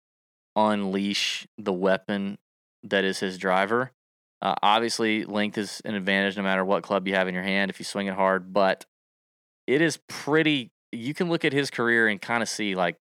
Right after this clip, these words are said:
he doesn't do well on short courses that take driver out of his hand. And then all of a sudden you put him on a course like Vedanta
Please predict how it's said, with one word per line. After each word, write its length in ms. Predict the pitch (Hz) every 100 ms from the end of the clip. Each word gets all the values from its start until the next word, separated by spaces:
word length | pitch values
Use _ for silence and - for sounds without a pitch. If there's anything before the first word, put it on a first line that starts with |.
| _ -
he 120 | 139
doesn't 420 | 139 127 117 104
do 160 | 95 98
well 340 | 95 90 85 - -
on 200 | 92 87
short 380 | - 98 92 -
courses 440 | 92 87 - 87
that 140 | 85 -
take 180 | 85
driver 320 | 82 82 80 82
out 80 | 76
of 60 |
his 100 | 76
hand. 260 | - 71 -
And 80 | -
then 80 | 101
all 100 | 123
of 60 | 117
a 40 |
sudden 200 | - 123
you 60 | 120
put 160 | 135
him 60 | 127
on 80 | 120
a 20 |
course 240 | 113 120
like 180 | 120 107
Vedanta 580 | 95 107 123 139 92 95